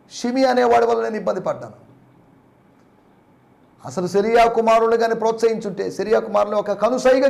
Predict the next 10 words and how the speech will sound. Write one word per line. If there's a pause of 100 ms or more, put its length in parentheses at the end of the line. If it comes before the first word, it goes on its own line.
చేసి
ఉంటే, (1200)
వాళ్ళు
షిమిని
పిండి
పిండి
చేసేవాళ్ళు, (260)
ముక్కలు
ముక్కలు
చేసేవాళ్ళు.